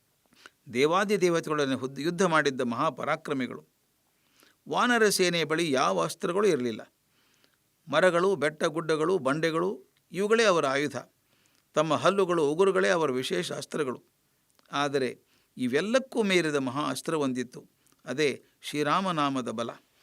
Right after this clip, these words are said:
ಶ್ರೀರಾಮನ ಹೆಸರು ಹೇಳುತ್ತಲೇ ಅವರಿಗೆ ಸ್ಫೂರ್ತಿ ಉಕ್ಕುತ್ತಿತ್ತು. ಮೈಯಲ್ಲಿ ವಿದ್ಯುತ್ ಸಂಚಾರವಾಗುತ್ತಿತ್ತು. ಅಲ್ಲದೆ ತಾವು ಅನ್ಯಾಯ ಅಧರ್ಮಗಳ ವಿರುದ್ಧ ಸೆಣಸುತ್ತಿದ್ದೇವೆ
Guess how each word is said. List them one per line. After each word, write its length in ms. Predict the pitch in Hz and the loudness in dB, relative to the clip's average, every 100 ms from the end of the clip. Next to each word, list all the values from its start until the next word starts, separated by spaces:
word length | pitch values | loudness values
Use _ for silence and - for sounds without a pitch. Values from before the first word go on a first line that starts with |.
| _ _ | _ _
ಶ್ರೀರಾಮನ 580 | - 160 160 143 135 131 | -10 -4 0 0 0 -2
ಹೆಸರು 340 | 113 127 190 175 | -4 -4 -2 0
ಹೇಳುತ್ತಲೇ 440 | 151 175 175 202 | 0 0 -2 2
ಅವರಿಗೆ 300 | 185 156 143 | 2 2 -2
ಸ್ಫೂರ್ತಿ 420 | - 196 202 208 | -4 -2 -2 -2
ಉಕ್ಕುತ್ತಿತ್ತು. 840 | 165 170 190 180 147 127 127 - _ _ _ _ | -6 -2 -4 -4 -8 -8 -12 -14 _ _ _ _
ಮೈಯಲ್ಲಿ 320 | 135 180 180 | 0 2 2
ವಿದ್ಯುತ್ 360 | 147 147 196 233 | 0 -2 -2 0
ಸಂಚಾರವಾಗುತ್ತಿತ್ತು. 1080 | 170 160 151 143 135 127 123 117 123 - - _ _ _ _ | -2 0 0 2 0 0 -4 -8 -10 -12 -18 _ _ _ _
ಅಲ್ಲದೆ 460 | 131 165 175 143 - _ _ - | 0 2 2 -2 -6 _ _ -4
ತಾವು 160 | 135 | -4
ಅನ್ಯಾಯ 440 | 143 170 190 185 151 | -2 -2 0 0 0
ಅಧರ್ಮಗಳ 560 | 123 160 185 165 151 | 0 -2 -2 -2 -2
ವಿರುದ್ಧ 320 | 123 147 160 | 0 -4 -2
ಸೆಣಸುತ್ತಿದ್ದೇವೆ 1000 | 151 139 185 185 165 151 143 135 127 120 | -4 -2 -4 -6 -4 -4 0 0 0 -4